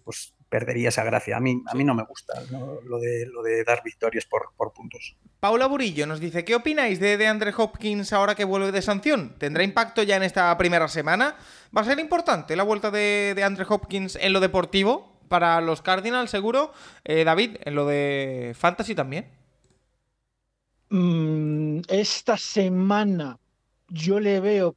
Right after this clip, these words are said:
Speaker 3: como opción titular si andas muy pillado. Es decir, creo que tendrá un cierto impacto fantasy y que tiene que ir poco a poco a mejor. Eh, por ejemplo, no son casos muy distintos, pero está bien mencionarlos, ¿no?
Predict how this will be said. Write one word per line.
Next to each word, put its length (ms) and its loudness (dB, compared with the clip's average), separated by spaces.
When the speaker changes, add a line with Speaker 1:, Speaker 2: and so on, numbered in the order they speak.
Speaker 3:
como 540 -2
opción 1040 -2
titular 760 0
si 640 -6
andas 340 2
muy 140 0
pillado. 380 -4
Es 120 -2
decir, 200 0
creo 240 2
que 120 -2
tendrá 520 2
un 400 -2
cierto 320 0
impacto 320 -2
fantasy 560 0
y 100 0
que 120 0
tiene 220 0
que 120 0
ir 140 2
poco 220 0
a 20 -2
poco 180 2
a 40 0
mejor. 360 -4
Eh, 480 2
por 160 0
ejemplo, 580 -2
no 140 -2
son 120 2
casos 200 2
muy 120 2
distintos, 500 0
pero 160 -6
está 180 -4
bien 360 -6
mencionarlos, 580 -4
¿no? 120 -2